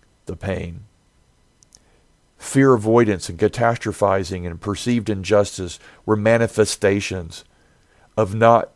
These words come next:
managing the pain well. Cognitive behavioral therapy and mindfulness and a variety of other tools can help you better manage the pain from a psychological standpoint.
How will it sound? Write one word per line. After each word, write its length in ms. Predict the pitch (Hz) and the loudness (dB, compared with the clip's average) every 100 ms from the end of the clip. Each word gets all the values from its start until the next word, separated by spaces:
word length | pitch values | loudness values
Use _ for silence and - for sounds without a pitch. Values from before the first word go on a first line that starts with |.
| _ - | _ -8
managing 720 | 98 104 110 95 98 87 90 - | -2 -2 -2 -4 -6 -8 -12 -10
the 80 | |
pain 560 | 92 95 95 87 85 90 _ _ | -8 -6 -4 -6 -8 -14 _ _
well. 460 | 92 95 82 - - _ _ _ - _ _ - | -6 -4 -4 -8 -14 _ _ _ -20 _ _ -6
Cognitive 460 | - 127 127 117 | 4 4 4 0
behavioral 420 | 110 113 107 107 | 2 0 2 0
therapy 540 | 101 117 110 107 104 95 | 2 2 2 2 -4 -8
and 140 | 87 | -6
mindfulness 800 | 92 107 117 98 101 92 90 - | 0 0 0 -4 -8 -6 -6 -6
and 100 | 101 | -8
a 40 | 95 | -4
variety 440 | 92 107 110 110 | 2 4 4 2
of 100 | 98 | 4
other 240 | 104 107 | 4 4
tools 580 | 104 - 98 87 87 - _ _ _ _ _ _ _ _ _ | 0 -6 -6 -6 -10 -16 _ _ _ _ _ _ _ _ _
can 200 | - 107 | -2 -2
help 340 | 92 107 101 - _ _ - | 0 0 0 -6 _ _ -8
you 360 | 101 104 95 - | -2 -2 -4 -8
better 520 | 92 104 110 104 85 - _ | -2 4 4 4 -2 -10 _
manage 540 | 98 98 92 85 82 - _ _ | -8 -6 -6 -10 -14 -20 _ _
the 100 | - | -14
pain 360 | 85 92 82 71 _ _ _ | -8 -8 -8 -14 _ _ _
from 160 | - 107 | -2 -2
a 80 | |
psychological 920 | 104 107 101 92 95 98 - - 92 - _ | 2 2 2 2 2 0 -4 -14 -14 -16 _
standpoint. 720 | - - 90 87 76 80 67 | -18 -10 -8 -8 -12 -14 -14